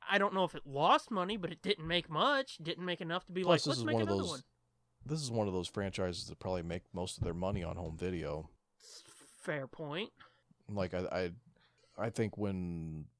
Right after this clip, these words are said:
Speaker 2: Blade Runner came out in the theater, it didn't do that great.
Speaker 1: Yeah.
Speaker 2: Um, but then after that, it became, like, a cult thing.
Speaker 1: Okay.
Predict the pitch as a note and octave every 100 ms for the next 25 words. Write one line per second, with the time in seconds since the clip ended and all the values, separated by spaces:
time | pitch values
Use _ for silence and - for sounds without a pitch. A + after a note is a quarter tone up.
0 | _ - G2+ G2 F#2+ E2+ E2+ - _ _
1 | - - G2 F2+ E2 C2 - - A#2 F#2+
2 | E2+ E2 - _ - F2+ E2+ - G2 F2+
3 | F2 E2 D#2+ F#2 D#2 - E2+ F2+ A2+ _
4 | _ _ - D#3 B2 B2+ - D2+ D2 D2+
5 | D2+ - _ _ _ _ - G2 F#2 E2+
6 | E2+ F#2 F#2+ - E2+ D#2+ D#2 C#2 - D#2+
7 | - D#2 D#2+ D2+ - D2+ D2 - E2 D2
8 | C#2+ D2 _ _ _ - A#3 D#4+ D#4+ D4+